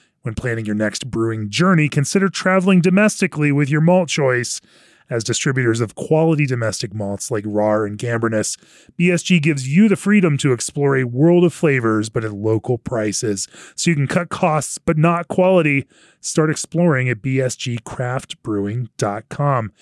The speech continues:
And if you hear Old Orchard mentioned in the brewing community, don't be surprised. The flavored craft juice concentrate blends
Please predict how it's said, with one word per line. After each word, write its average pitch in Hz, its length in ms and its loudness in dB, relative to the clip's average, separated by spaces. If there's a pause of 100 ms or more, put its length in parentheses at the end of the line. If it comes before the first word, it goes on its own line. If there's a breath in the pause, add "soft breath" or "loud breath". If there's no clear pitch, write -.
(240 loud breath)
And 208 240 4
if - 100 0
you 180 60 4
hear 185 160 4
Old 170 180 4
Orchard 156 380 2
mentioned 110 340 -4
in 107 60 -4
the 110 80 -6
brewing 117 240 -2
community, 131 440 -2
don't 185 360 2
be 139 100 -2
surprised. 156 720 0
The 151 60 -2
flavored 151 600 -2
craft - 400 -2
juice 127 260 -4
concentrate 113 520 -8
blends 131 340 -4